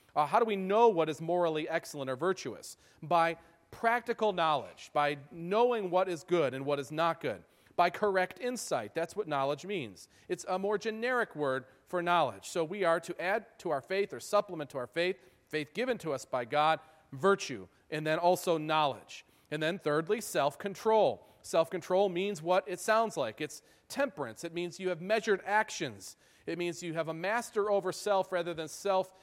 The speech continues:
in self's, uh, passions mastering you, who you truly are. It's self-discipline. Now, I want you to notice how knowledge and self-control go together. Uh, first,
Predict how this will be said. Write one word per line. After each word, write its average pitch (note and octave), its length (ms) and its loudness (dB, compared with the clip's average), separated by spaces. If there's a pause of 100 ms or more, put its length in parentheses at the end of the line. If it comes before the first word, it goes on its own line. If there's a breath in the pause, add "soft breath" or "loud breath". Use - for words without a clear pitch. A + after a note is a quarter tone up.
(140 soft breath)
in E3+ 200 -6
self's, F#3 480 -2 (100)
uh, D3 220 -2 (260)
passions G3+ 540 -2
mastering E3+ 580 -2
you, D#3+ 320 -2 (240)
who F#3 80 -6
you D#3 140 -6
truly E3+ 360 0
are. D3+ 320 2 (960)
It's D#3 300 -8
self-discipline. F3+ 1040 0 (1120 soft breath)
Now, F#3 80 2
I - 20 4
want A3 260 0
you A#3 60 -6
to F3+ 80 -2
notice E3 340 0
how C#3+ 140 0
knowledge D3 440 0
and C3+ 80 -12
self-control C#3+ 600 -4
go C3+ 180 -4
together. B2 380 -6 (640 soft breath)
Uh, C3 240 -4
first, E3 500 -2